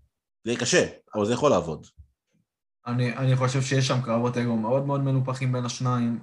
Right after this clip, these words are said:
Speaker 2: אה, של ב-, בעיקר של מי כאן הבוס,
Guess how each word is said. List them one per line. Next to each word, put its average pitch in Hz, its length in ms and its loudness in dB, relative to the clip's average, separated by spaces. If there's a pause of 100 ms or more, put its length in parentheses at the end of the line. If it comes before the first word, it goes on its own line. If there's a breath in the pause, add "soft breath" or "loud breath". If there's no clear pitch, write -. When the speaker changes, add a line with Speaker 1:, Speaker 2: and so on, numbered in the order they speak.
Speaker 2:
אה, 104 800 -16
של 107 280 -6
ב-, 113 120 -2 (120)
בעיקר 127 360 2
של 143 220 2
מי 131 180 2
כאן 135 160 2
הבוס, 117 580 -2